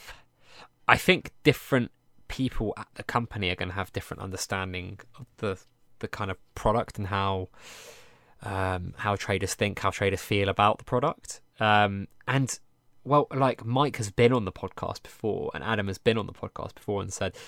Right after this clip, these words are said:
"We don't wanna say things we don't think are concrete, um,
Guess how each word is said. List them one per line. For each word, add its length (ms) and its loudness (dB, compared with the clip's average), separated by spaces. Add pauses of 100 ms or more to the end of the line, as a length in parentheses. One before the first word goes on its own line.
(160)
"We 80 0
don't 220 6
wanna 180 0
say 360 2
things 460 -4
we 100 -2
don't 380 0
think 400 -4
are 240 2
concrete, 640 -6 (500)
um, 520 -4